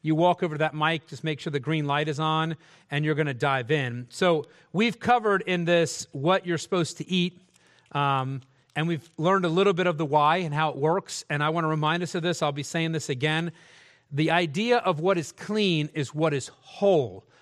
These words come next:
When it came to animals, it was a lot to do with how they moved, what was,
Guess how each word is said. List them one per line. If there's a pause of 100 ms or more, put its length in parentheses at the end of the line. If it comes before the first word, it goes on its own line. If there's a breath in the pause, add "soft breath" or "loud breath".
(160 soft breath)
When
it
came
to
animals,
it
was
a
lot
to
do
with
how
they
moved, (440 soft breath)
what
was,